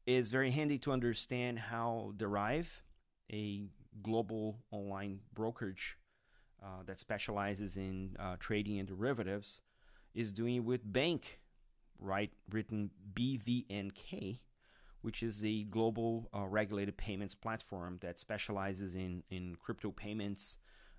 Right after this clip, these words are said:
uh, and pairing with traditional, uh, systems. They announced a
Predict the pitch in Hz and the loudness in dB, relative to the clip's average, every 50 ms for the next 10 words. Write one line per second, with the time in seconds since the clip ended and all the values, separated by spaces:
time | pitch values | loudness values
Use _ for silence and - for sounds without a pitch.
0 | - - 95 95 92 92 92 92 - - 95 95 98 - - 104 107 104 101 101 | -12 -8 -6 -6 -6 -6 -6 -8 -8 -6 -6 -6 -4 -4 -2 0 0 2 2 0
1 | 101 101 92 - - 104 98 98 90 - - 98 92 90 90 92 90 - - 98 | 0 -2 -2 -2 -4 -4 -4 -4 -4 -4 -4 -6 -6 -6 -6 -8 -8 -8 -10 -8
2 | 95 90 82 87 - - - 151 151 - - - 165 185 180 - - - - - | -8 -8 -6 -6 -4 -2 0 0 0 0 0 2 2 2 0 0 -2 -2 -4 -4
3 | - - - - - - - - - - 104 113 113 117 120 120 - 113 117 110 | -6 -8 -12 -20 -20 -20 -20 -20 -20 -8 -4 -2 0 2 2 0 0 -2 -2 -2
4 | 110 117 117 113 - - 82 95 107 98 | 0 0 -2 -2 -4 -4 -4 -4 -4 -4